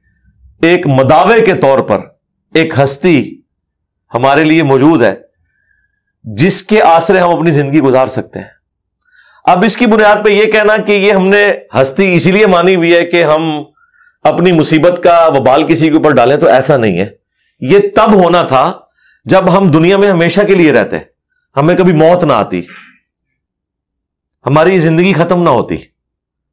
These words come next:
हम अपनी मर्जी से दुनिया में आते और दुनिया से चले जाते। जब हम इतने मजबूर हैं कि ना हम, हमने अपने माँ बाप चूज किए, ना हमने अपना इलाका चूज किया,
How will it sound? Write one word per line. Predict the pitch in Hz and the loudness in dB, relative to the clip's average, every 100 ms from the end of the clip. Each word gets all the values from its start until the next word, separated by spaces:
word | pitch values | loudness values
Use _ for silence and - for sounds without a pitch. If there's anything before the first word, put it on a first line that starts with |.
| _ _ | _ _
हम | 147 175 | -4 -2
अपनी | 170 170 170 196 | -2 -2 0 0
मर्जी | 147 151 147 214 | 2 0 0 0
से | 214 | 0
दुनिया | 165 165 190 | 0 0 0
में | 180 | 2
आते | 151 147 175 | 0 0 -2
और | 151 | 0
दुनिया | 139 151 | -2 -2
से | 147 | -2
चले | 127 101 | -2 -2
जाते। | 87 - 76 _ _ _ _ _ _ _ | -4 -6 -20 _ _ _ _ _ _ _
जब | 107 190 180 | -2 0 2
हम | 170 196 185 | 0 -2 -4
इतने | 180 220 226 | -2 0 0
मजबूर | 180 139 190 208 | 0 2 2 2
हैं | 117 - _ - | -2 -6 _ -6
कि | 147 | -2
ना | 165 | 0
हम, | 170 156 156 | 0 0 -2
हमने | 160 160 165 165 | -4 -2 -2 0
अपने | 143 143 143 | 0 0 0
माँ | 131 143 | 0 2
बाप | 156 156 | 2 2
चूज | 156 143 131 | 2 0 0
किए, | 135 135 131 131 - _ _ _ _ _ _ _ | -2 0 0 -4 -12 _ _ _ _ _ _ _
ना | 110 123 147 | -8 -2 0
हमने | 175 160 147 156 | 0 0 -2 0
अपना | 160 120 143 | 0 0 0
इलाका | 117 113 117 143 147 | 0 2 0 0 0
चूज | 156 143 131 | 2 0 0
किया, | - 127 135 131 127 | -4 0 2 0 -4